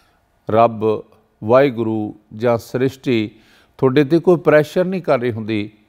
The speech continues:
ਕਿ ਤੁਸੀਂ ਇੱਦਾਂ ਕਰੋ। ਇਹ ਤੁਸੀਂ ਆਪ ਸੋਚਣਾ ਹੁੰਦਾ ਹੈ ਕਿ ਜੋ ਤੁਹਾਨੂੰ ਮਿਲ ਰਿਹਾ ਹੈ, ਉਹਦੇ 'ਚੋਂ ਕੀ ਵੇਖਣਾ ਹੈ, ਉਹਦੇ 'ਚੋਂ ਕੀ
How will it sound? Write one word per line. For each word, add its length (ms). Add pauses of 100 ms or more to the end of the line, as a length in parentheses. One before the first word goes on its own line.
ਕਿ 120
ਤੁਸੀਂ 320 (100)
ਇੱਦਾਂ 320
ਕਰੋ। 340 (520)
ਇਹ 140
ਤੁਸੀਂ 380 (200)
ਆਪ 340
ਸੋਚਣਾ 460
ਹੁੰਦਾ 280
ਹੈ 220 (340)
ਕਿ 120
ਜੋ 160
ਤੁਹਾਨੂੰ 300
ਮਿਲ 240
ਰਿਹਾ 240
ਹੈ, 220 (540)
ਉਹਦੇ 200
'ਚੋਂ 240
ਕੀ 260
ਵੇਖਣਾ 380
ਹੈ, 200 (720)
ਉਹਦੇ 200
'ਚੋਂ 220
ਕੀ 260